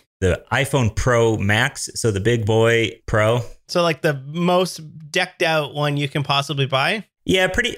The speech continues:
Speaker 1: pretty much.
Speaker 2: That looks sick.
Speaker 1: But not with the most hard disk space. It's only two fifty-six on here. Only two fifty-six. Like, I'm never gonna use that with all the cloud storage.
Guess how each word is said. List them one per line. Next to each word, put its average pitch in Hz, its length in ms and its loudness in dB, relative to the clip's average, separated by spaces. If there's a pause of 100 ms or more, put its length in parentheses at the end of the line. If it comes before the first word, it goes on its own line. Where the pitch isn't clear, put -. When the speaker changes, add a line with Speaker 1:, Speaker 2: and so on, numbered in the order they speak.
Speaker 1:
pretty 208 180 0
much. 151 460 -2
Speaker 2:
That 165 220 -4
looks 139 180 -6
sick. 143 240 -2
Speaker 1:
But 147 100 2
not 165 220 2
with 151 460 2
the 117 80 0
most 113 400 2
hard 107 340 0
disk 95 240 -2
space. 82 340 -2
It's 101 120 -2
only 110 180 0
two 101 140 -2
fifty-six 92 580 0
on 90 100 0
here. 92 240 0
Only 113 600 4
two 92 160 0
fifty-six. 85 480 -2
Like, - 60 -4
I'm 143 60 0
never 123 180 -2
gonna 107 120 2
use 95 160 2
that 92 120 0
with 82 80 -2
all 85 100 -2
the - 80 -6
cloud 80 320 -4
storage. - 380 -2